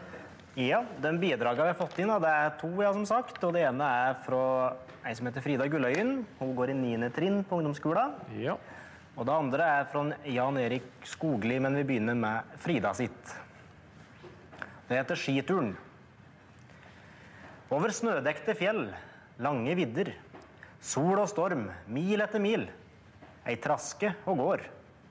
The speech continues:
Speaker 1: En lita hvil i ly under et tre, før ferden går videre.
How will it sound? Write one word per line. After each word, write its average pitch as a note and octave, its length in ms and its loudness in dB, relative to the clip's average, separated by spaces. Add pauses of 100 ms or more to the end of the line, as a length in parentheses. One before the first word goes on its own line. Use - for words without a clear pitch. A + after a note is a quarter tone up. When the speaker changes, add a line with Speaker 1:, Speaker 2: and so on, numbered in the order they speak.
(960)
Speaker 1:
En C#3 120 2
lita G#3 240 2
hvil A3+ 420 2
i A3+ 40 2
ly A#3 160 4 (440)
under D#3 180 0
et F3+ 120 -10
tre, F#3 180 2 (840)
før A#2+ 140 -2
ferden B2+ 540 0
går G3 200 2
videre. G2 340 0